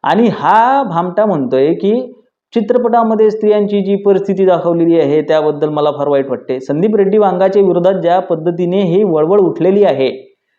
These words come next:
आपलं डोकं डा-, जाग्यावर ठेवून आपण विचार केला पाहिजे की बाबा का उठलेली आहे, काय यांना पेरायचं आहे. त्यामुळे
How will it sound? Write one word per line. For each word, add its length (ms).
आपलं 400
डोकं 300
डा-, 220
जाग्यावर 340
ठेवून 300
आपण 280
विचार 320
केला 220
पाहिजे 360
की 120
बाबा 440
का 120
उठलेली 500
आहे, 380
काय 220
यांना 280
पेरायचं 500
आहे. 240
त्यामुळे 640